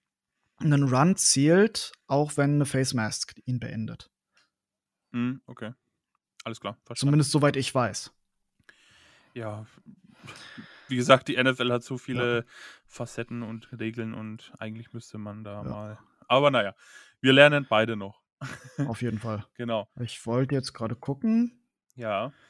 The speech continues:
Speaker 1: Ja, man hat tatsächlich auch, ja doch, man hat einmal versucht, auf Malcolm Brown zu werfen.
Speaker 2: <laughs>
Speaker 1: Und das hat nichts gebracht.
Speaker 2: Ja.
Speaker 1: Aber das ist, war auch, glaub ich, ja, stimmt, das war so ein, äh,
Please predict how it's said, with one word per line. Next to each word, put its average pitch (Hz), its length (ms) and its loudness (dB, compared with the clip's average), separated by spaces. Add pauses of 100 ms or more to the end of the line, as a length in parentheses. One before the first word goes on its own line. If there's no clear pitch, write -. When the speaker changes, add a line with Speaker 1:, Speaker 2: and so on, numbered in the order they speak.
(160)
Speaker 1:
Ja, 151 400 8
man 151 160 6
hat 170 240 2
tatsächlich 165 600 0
auch, 147 400 0 (460)
ja 127 140 -2
doch, 120 180 -4
man 127 160 0
hat 139 180 0
einmal 143 300 2
versucht, 135 380 -4
auf 127 120 -4
Malcolm 131 320 -2
Brown 120 220 -2
zu - 180 -10
werfen. 120 640 -2 (300)
Speaker 2:
<laughs> - 880 -14
Speaker 1:
Und 143 100 -2
das 139 120 0
hat 156 80 0
nichts 151 200 0
gebracht. - 500 -6 (960)
Speaker 2:
Ja. 107 340 -8 (960)
Speaker 1:
Aber 151 640 6
das 156 280 0
ist, - 220 -4
war 156 220 8
auch, 165 160 6
glaub 165 160 6
ich, - 180 -2
ja, 170 160 2
stimmt, - 340 4
das 127 120 -2
war 147 120 4
so 156 100 0
ein, 147 220 2
äh, 139 220 2